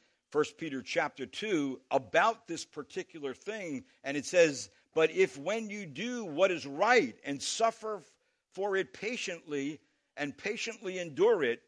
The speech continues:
this finds favor with God. For you have been called for this purpose, since Christ also suffered for you, leaving you an example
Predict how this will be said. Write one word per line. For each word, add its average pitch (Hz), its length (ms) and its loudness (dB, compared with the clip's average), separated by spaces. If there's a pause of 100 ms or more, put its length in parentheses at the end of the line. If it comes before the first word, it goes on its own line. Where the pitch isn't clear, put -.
(540)
this 160 180 0
finds 139 460 0
favor 131 560 0
with 92 260 -10
God. 67 300 -8 (1500)
For 127 360 2 (1080)
you 139 120 0
have 139 140 6
been 123 160 -4
called 151 420 2
for 117 140 -10
this 120 180 -6
purpose, 107 480 -8
since 113 260 -10
Christ 143 400 -6
also 120 360 -6
suffered 175 480 -6
for 135 140 -14
you, 123 240 -6
leaving 120 420 -6
you 127 160 -6
an 117 80 -10
example 101 760 -8